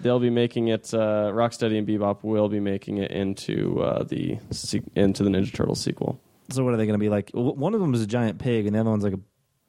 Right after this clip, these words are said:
Speaker 1: Rhino.
Speaker 2: a, a, a rhino?
Speaker 1: Yeah, he's like a, a weird rhino with a mohawk. Or no, sorry. Uh,
Speaker 2: No, the pig has a mohawk.
Speaker 1: yeah.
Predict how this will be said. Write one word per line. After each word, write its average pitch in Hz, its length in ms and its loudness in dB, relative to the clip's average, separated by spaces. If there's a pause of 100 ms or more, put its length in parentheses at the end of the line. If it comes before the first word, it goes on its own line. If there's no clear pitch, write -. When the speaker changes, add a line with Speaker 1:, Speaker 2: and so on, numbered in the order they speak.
(100)
Speaker 1:
Rhino. 101 460 -4
Speaker 2:
a, 110 80 -2 (380)
a, - 40 0 (200)
a 113 120 -2
rhino? 139 420 4 (600)
Speaker 1:
Yeah, 104 160 0
he's 101 140 0
like 113 160 0
a, 98 380 2
a 98 80 2
weird 95 420 -2 (240)
rhino 92 420 -4
with 95 400 -8 (320)
a - 80 -8
mohawk. 98 480 -6 (320)
Or 110 140 4
no, 98 180 4
sorry. 95 520 2
Uh, 87 440 -2 (1080)
Speaker 2:
No, 143 180 2
the 107 80 0
pig 175 200 2
has 107 160 2
a 104 40 2
mohawk. 98 280 0
Speaker 1:
yeah. 57 200 -4